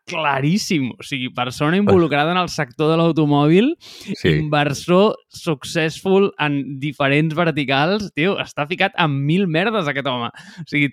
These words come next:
Speaker 1: té més coses obertes que Elon Musk. És impressionant.
Speaker 2: Sí, el que passa que a diferència d'Elon Musk,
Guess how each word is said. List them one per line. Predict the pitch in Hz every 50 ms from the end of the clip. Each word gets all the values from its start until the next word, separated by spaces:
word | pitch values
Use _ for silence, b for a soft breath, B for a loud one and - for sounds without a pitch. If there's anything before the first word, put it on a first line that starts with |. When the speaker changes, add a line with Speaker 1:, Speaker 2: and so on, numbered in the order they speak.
| -
Speaker 1:
té | _ 165 165 180
més | 185 185 202 202 - -
coses | - 170 180 208 202
obertes | 196 180 175 175 170 175 208 196
que | - 185 160
Elon | 151 165 175 170
Musk. | 147 151 175 220 233 - - _ _ _
És | 139 135
impressionant. | 156 175 170 - 196 196 185 175 147 151 175 226 247 247 b b b b b b b b b b b b b b _ _ _ _ _ _ _
Speaker 2:
Sí, | - - - 135 147
el | 135 107
que | 107
passa | 101 113 117
que | 113 110
a |
diferència | 98 87 90 92 90 85 101 98
d'Elon | 95 95 92 95
Musk, | 92 92 101 - -